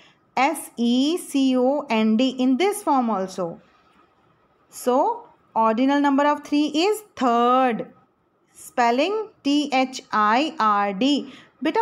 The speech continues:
both way it will be correct. You can write in this way, you can write in this way. Any way you like. Cardinal number four,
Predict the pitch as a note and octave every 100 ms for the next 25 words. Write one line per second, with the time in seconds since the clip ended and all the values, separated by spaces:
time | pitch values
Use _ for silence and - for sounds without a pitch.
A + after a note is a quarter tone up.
0 | D#4+ C#4+ E4 G4 D#4+ E4+ C#4+ B3 B3 C4
1 | A#3 A#3+ B3 G#3 - - A3+ B3 A#3 C4
2 | A#3+ A3+ A#3 A3+ G#3+ C#4+ D4 E4+ F4+ F#4
3 | F4+ F#4 A#3+ A#3 A#3 A3 G#3 F#3 A#3+ C4+
4 | A3+ A3+ - F3+ D#3+ - - C4 D4+ F#4
5 | D4 B3 G#3 G#3 G#3 G3 F3+ - - _
6 | _ _ _ _ _ - A3+ A3 A#3+ B3
7 | B3 A#3+ A#3+ B3 C4+ B3+ D4 G#4+